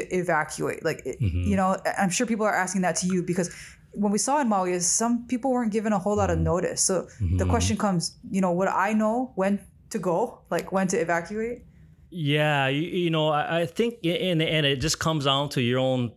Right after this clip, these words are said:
Speaker 2: um, you know, you and your families, whatever you're, you're, you're comfortable with. I, I,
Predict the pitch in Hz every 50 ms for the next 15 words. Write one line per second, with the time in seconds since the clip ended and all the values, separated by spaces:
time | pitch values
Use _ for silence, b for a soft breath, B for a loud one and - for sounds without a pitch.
0 | _ - B B B B B B B B B B B - - 202 139 127 120 117
1 | 113 113 110 107 107 104 104 104 110 - - 143 123 110 104 107 117 123 - 143
2 | 127 135 135 127 123 123 117 - - 117 113 117 120 120 104 104 107 110 117 113
3 | 117 117 117 - - - 127 120 127 - 151 127 120 117 - - - 131 120 -
4 | - 120 101 95 95 92 87 - - - - - 127 120